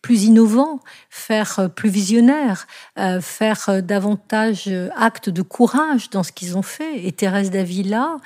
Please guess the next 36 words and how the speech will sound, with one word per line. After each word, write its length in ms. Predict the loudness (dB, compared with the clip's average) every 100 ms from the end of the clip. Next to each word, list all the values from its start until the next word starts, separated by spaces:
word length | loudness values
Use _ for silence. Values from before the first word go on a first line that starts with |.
| -18 -20 -20 -8
moi, 280 | -2 2 4
m'a 120 | 4
intéressée 960 | 2 0 -2 -4 -4 -6 -6 -6 -6 -10 _ _
parce 260 | -6 -4 -6
que, 580 | -6 -4 -4 -4 -10 -14 -12
pour 140 | -14
plusieurs 340 | -4 0 0 0
choses. 360 | -4 -4 -4 -2
D'abord 260 | 0 2 0
parce 160 | -2
que 120 | -4
c'est 240 | -6 -6 -4
un 80 | -2
grand 280 | -2 -2
écrivain. 560 | -6 -12 -8 -6 -2 -2
Donc, 240 | -4 -6
en 80 | -8
tant 200 | -6 -8
qu'écrivain, 580 | -8 -10 -6 -4 -2 -4
bien 220 | -4 -6
évidemment, 580 | -6 -6 -4 -2 -2 -4 -10 -20 -20
je 140 | -10 -6
me 100 | -6
suis 200 | -6 -6
intéressée 560 | -6 -4 -4 -6 -6 -6
à 60 |
cette 240 | -6 -10 -12
écriture. 680 | -12 -12 -10 -6 -4 -4 -6 -14 -20 -20 -20 _
Euh, 260 | -4 -4 -4 -2
ensuite, 680 | 0 0 0 -2 -2 -6 -18 -20 _
parce 300 | -4 -4 -4
que, 560 | -8 -4 -2 0 -2 -6 -10 -6
euh, 600 | -4 -4 -6 -8 -8 -8
c'est 380 | -6 -6 -4 0
une 500 | 2 2 2 0 -4
sainte 600 | -6 -2 0 2 0